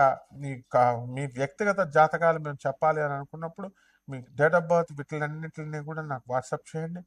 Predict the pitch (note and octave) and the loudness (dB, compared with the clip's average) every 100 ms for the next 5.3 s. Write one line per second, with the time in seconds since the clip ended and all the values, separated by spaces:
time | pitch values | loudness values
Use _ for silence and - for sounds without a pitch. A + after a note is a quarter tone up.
0 | _ _ - A2+ A#2 D3 F#3+ F#3 F3 F#3+ | _ _ -8 -6 2 4 4 4 -2 -2
1 | D3 D#3+ D#3 E3 - F3 E3 D3 D3 C#3 | 0 0 0 -6 -8 -6 -4 -6 -6 -10
2 | C#3 C3+ B2+ C#3 C#3+ D#3+ D#3 C#3 D3 C#3 | -10 -6 0 0 2 -2 -2 -4 -4 -6
3 | C#3 C#3 C#3 - B2+ B2+ A#2 C3 D3+ D#3+ | -8 -12 -16 -14 -14 -12 -2 -2 0 0
4 | F#3+ F#3 _ _ - - - E3+ E3 E3+ | -2 -2 _ _ -2 -2 0 -2 0 0
5 | E3 D3+ C#3 | 0 -2 -10